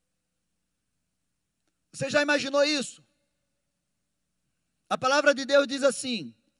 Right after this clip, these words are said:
Filipenses um, doze e treze: "Quero ainda, irmãos, que saibam que as coisas que me aconteceram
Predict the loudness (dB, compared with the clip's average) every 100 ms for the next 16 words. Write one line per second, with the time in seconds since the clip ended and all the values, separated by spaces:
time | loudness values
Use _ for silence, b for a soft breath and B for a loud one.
0 | _ -6 -4 -2 -2 -2 -6 -4 -2 -2
1 | -6 2 4 4 2 -4 -2 -2 -6 -16
2 | _ _ _ b b 0 2 4 4 2
3 | -2 -2 -6 -8 _ -4 -2 -2 -4 -6
4 | -16 _ _ _ _ _ -10 -8 -2 -2
5 | -2 -8 _ _ _ _ _ _ b b
6 | _ -2 -2 0 2 2 0 -8 -6 -4
7 | -4 -4 -8 -8 -10 -8 -8 -8 -12